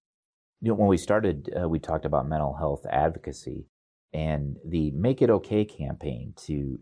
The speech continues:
to reduce that stigma is coming up. Can you just, I know you're, uh, you, you m-, mentioned that you're on the leadership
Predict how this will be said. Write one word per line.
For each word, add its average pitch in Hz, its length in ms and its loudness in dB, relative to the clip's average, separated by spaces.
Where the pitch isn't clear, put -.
to - 80 -20
reduce 80 560 0
that 69 400 -2
stigma 67 580 -4
is 101 140 0
coming 123 180 0
up. 110 100 0
Can 98 120 -2
you 107 120 2
just, 101 260 -4
I 92 60 4
know 90 120 2
you're, 78 340 4
uh, 82 40 -2
you, 76 240 -2
you 80 180 -6
m-, 87 140 -4
mentioned 80 300 0
that 73 120 -2
you're 82 100 4
on 73 80 0
the 73 80 2
leadership 78 580 2